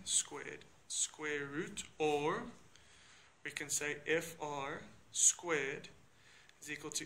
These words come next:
F R x squared plus F R y squared.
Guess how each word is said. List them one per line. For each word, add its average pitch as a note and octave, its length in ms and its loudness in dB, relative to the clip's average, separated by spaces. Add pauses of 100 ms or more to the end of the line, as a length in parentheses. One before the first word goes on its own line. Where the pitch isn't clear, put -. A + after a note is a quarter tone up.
(120)
F D#3+ 360 0
R D3 360 -4 (300)
x - 480 2
squared C3 640 -6 (600)
plus C#3+ 340 -4
F D3 300 -6
R C#3 300 -10 (320)
y C#3 300 -2 (520)
squared. - 600 -4